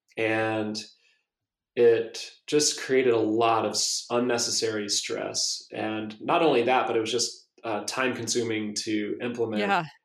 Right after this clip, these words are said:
Speaker 1: tryouts and, you know, be, we, we had, like, grading sheets and we had people, you
Speaker 2: Oh,
Speaker 1: know, you had
Speaker 2: God,
Speaker 1: to,
Speaker 2: yeah.
Speaker 1: I mean, it was intense.
Speaker 2: Yeah.
Speaker 1: Um, and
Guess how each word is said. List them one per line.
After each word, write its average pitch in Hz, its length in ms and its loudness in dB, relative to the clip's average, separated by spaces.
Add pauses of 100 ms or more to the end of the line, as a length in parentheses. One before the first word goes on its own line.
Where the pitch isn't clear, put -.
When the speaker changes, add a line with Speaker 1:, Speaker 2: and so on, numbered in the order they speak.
(100)
Speaker 1:
tryouts 113 680 2
and, 107 240 -2
you 110 80 -2
know, 107 180 -6
be, 120 460 -4 (320)
we, 127 420 2
we 131 80 2
had, 127 180 2
like, 110 240 -2
grading 135 500 0
sheets - 460 -4
and 104 140 -4
we 107 140 -4
had 110 340 -6
people, 113 500 0
you - 80 -6
Speaker 2:
Oh, 110 60 -4
Speaker 1:
know, 110 60 -4
you 110 200 -6
had 120 100 -2
Speaker 2:
God, 117 80 -4
Speaker 1:
to, 113 120 -2
Speaker 2:
yeah. - 180 -4
Speaker 1:
I 127 60 -4
mean, 127 140 0
it - 80 4
was - 180 2
intense. - 640 -6 (440)
Speaker 2:
Yeah. 113 300 0
Speaker 1:
Um, - 200 -4 (800)
and 127 300 0